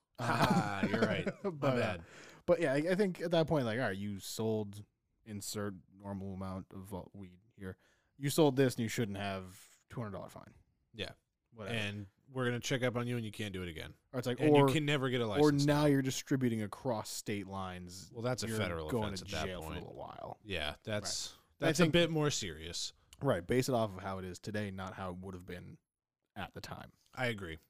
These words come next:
Speaker 2: I agree with that. I think that would be fair.
Speaker 1: All right, well, I think we've, uh,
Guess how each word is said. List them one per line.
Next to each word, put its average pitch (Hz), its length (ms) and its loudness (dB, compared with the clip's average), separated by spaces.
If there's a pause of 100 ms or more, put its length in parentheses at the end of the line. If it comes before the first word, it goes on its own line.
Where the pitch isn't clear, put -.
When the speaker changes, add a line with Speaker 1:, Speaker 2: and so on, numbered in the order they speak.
Speaker 2:
I 180 100 0
agree 147 200 0
with 117 140 -4
that. 113 200 -6
I 120 60 -8
think 131 140 -8
that 113 100 -2
would 107 120 -4
be 104 80 -6
fair. 87 280 -10 (1400)
Speaker 1:
All 127 80 -6
right, 165 120 -4
well, 107 80 -8
I 101 40 -6
think 127 200 -6
we've, 104 160 -6
uh, 98 260 -2